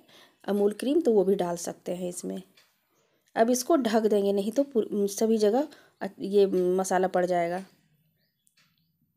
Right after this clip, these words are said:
ये देखें, चारों तरफ से ये तेल ऐसे छोड़ दिया है। आँच यहाँ पे हाई रखें। यहाँ पे मैंने हाफ टी स्पून के करीब चीनी भी मिलाई हुई है,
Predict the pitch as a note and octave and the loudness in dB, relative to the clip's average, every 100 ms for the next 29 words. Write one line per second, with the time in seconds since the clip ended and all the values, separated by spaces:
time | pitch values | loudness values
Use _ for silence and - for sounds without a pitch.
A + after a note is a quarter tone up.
0 | _ G#3 F#3+ F3+ - F#3 F3+ _ _ - | _ -8 -6 -6 -6 -12 -12 _ _ -20
1 | _ - G3 G3+ G3+ G3 G3 G#3+ G#3 B3+ | _ -4 -2 0 0 0 0 0 2 0
2 | E4 _ _ _ _ _ _ _ _ G3 | -2 _ _ _ _ _ _ _ _ 2
3 | G3 G3 - - - G3 G3 G3+ G#3 G3+ | 2 0 -18 -20 -8 -6 -6 -6 -2 -2
4 | G3 G3+ G3+ B3 D#4 _ _ _ _ _ | 0 0 0 -2 -8 _ _ _ _ _
5 | _ _ _ _ _ _ _ _ _ _ | _ _ _ _ _ _ _ _ _ _
6 | _ _ _ _ - - _ - C4 D4 | _ _ _ _ -20 -20 _ 0 2 4
7 | C#4+ B3+ B3+ C4 G#3 G3+ A3+ A3 A3 B3 | 2 0 2 0 2 2 2 2 -4 -6
8 | D4 - _ _ _ _ _ _ _ _ | -6 -8 _ _ _ _ _ _ _ _
9 | A3+ A#3 A#3 A#3+ A#3 A#3 G#3+ A3 A3+ A3 | -6 -2 0 2 2 0 0 -2 -2 -4
10 | - G#3+ G#3+ G#3+ G#3 G#3+ G3+ G#3 A#3 A#3+ | -2 -4 -2 0 -2 -2 -4 -2 0 0
11 | A#3+ B3 B3 B3 A#3+ D#4+ | 2 2 2 0 0 -2